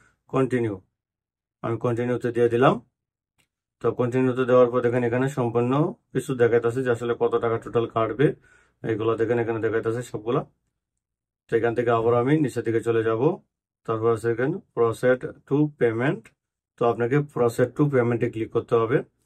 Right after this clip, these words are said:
তো proceed to পেমেন্টে যখন ক্লিক করবেন, আপনি যদি এখানে এটাকে অ্যাড করতে চান অটো চেক ইন, মানে আপনাকে ওখানে আগে লাইন করে কাটাইতে হবে না, আপনি অটো চেক ইন হয়ে যাবেন। সেটার জন্য আপনাকে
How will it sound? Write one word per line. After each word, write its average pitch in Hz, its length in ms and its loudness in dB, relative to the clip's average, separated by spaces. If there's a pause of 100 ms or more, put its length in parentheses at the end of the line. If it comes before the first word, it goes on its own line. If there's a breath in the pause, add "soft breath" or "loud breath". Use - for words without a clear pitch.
(380)
তো 110 280 -4
proceed 127 320 2 (100)
to 151 120 2
পেমেন্টে 131 440 2
যখন 127 260 0
ক্লিক 120 300 -6
করবেন, 117 360 0 (1080)
আপনি 120 260 -4
যদি 123 200 0
এখানে 127 280 2 (600)
এটাকে 120 300 0
অ্যাড 120 200 2
করতে 139 260 2
চান 135 200 0
অটো 127 340 2
চেক 123 380 0
ইন, 127 200 0
মানে 120 200 0
আপনাকে 117 360 -2
ওখানে 120 280 0 (480)
আগে 117 420 0
লাইন 117 320 0
করে 123 240 2
কাটাইতে 120 320 2
হবে 117 200 0
না, 135 100 0
আপনি 127 180 -4
অটো 113 160 -2
চেক 113 260 -2
ইন 117 80 -2
হয়ে 113 180 0
যাবেন। 117 280 0
সেটার 120 360 0
জন্য 120 200 -2
আপনাকে 120 300 -2